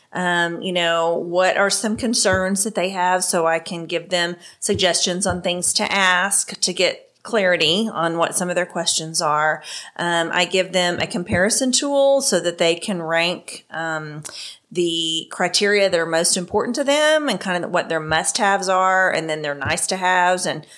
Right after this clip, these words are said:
this is what I can live without. And then they rank those from one to five in terms of the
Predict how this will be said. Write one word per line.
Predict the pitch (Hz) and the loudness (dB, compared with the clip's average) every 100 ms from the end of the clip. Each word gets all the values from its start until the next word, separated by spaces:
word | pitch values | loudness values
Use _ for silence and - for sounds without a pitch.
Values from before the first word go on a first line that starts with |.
| _ | _
this | - - | -4 -2
is | 160 | 0
what | 165 | 0
I | 156 | 0
can | 160 165 | 0 -4
live | 160 | -4
without. | 147 151 151 170 269 311 - - - - | -4 0 2 2 2 0 -4 -20 -20 -16
And | - 185 | -6 0
then | 180 180 180 | 2 4 2
they | 180 180 | 2 2
rank | 185 190 | 2 2
those | 190 175 | 2 2
from | - 180 | 2 0
one | 175 170 | 0 0
to | 170 | 0
five | 170 156 160 170 190 | 2 4 4 4 2
in | - 170 | 0 -6
terms | 165 - 170 170 170 | -4 -4 -2 -2 -4
of | - 156 156 | -2 -2 -2
the | 156 165 160 156 | -2 -2 -2 -4